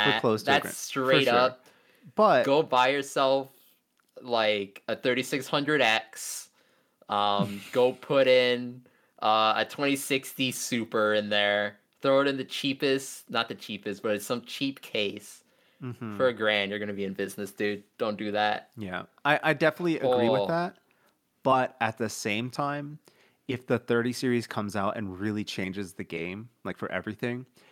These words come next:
Speaker 1: can you imagine if this had a twenty series in it? Like, even the lower end, just a twenty seventy or twenty sixty for a grand. What would you think?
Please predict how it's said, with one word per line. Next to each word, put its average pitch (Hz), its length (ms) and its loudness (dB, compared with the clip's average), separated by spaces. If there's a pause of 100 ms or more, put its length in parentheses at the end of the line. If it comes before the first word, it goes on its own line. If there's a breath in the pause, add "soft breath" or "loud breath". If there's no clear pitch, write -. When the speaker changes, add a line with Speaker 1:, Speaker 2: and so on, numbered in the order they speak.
(140 soft breath)
Speaker 1:
can 143 180 0
you 156 120 4
imagine 127 520 2
if - 160 -4
this 110 160 -4
had 104 420 -2 (300)
a 117 480 -2
twenty 139 340 -4
series 87 380 -8
in 82 100 -14
it? 85 140 -16 (240)
Like, 107 160 -6
even 143 200 2
the 127 100 -2
lower 117 240 0
end, 87 100 -4
just 107 160 -8
a 113 60 -6
twenty 107 240 -6
seventy 95 420 -4
or 82 80 -4
twenty 104 280 -6
sixty - 580 -12 (420)
for 101 420 -2
a 117 60 -10
grand. 87 460 -12 (160)
What 110 160 -4
would 107 100 -8
you 90 80 -12
think? 71 400 -18